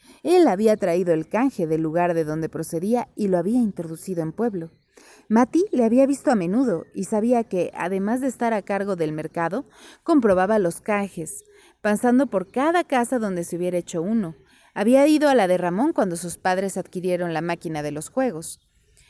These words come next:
Esa noche solo llevaba un grueso libro que Mati no había visto nunca. Mentor retiró el brazo de los hombros de Mati y concentró toda su atención en el estrado,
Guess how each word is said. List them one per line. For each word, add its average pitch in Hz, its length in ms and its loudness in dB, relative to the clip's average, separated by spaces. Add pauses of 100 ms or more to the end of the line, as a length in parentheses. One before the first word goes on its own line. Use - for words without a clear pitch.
(120)
Esa 285 260 2
noche 254 420 0
solo 269 340 4
llevaba 202 360 4
un 202 140 0
grueso 302 420 2
libro 208 480 -2
que 202 100 0
Mati 202 300 0
no 196 240 0
había 185 220 -4
visto 170 280 -6
nunca. 202 440 -4 (600)
Mentor 254 380 4
retiró 269 380 2
el 269 100 4
brazo 226 380 2
de 190 100 -2
los 180 220 -4
hombros 190 280 0
de 175 100 -2
Mati 233 520 -4
y 226 320 -4
concentró 233 600 0
toda 262 280 0
su 247 100 -8
atención 190 460 -4
en 190 100 -4
el 160 120 -4
estrado, 180 560 -4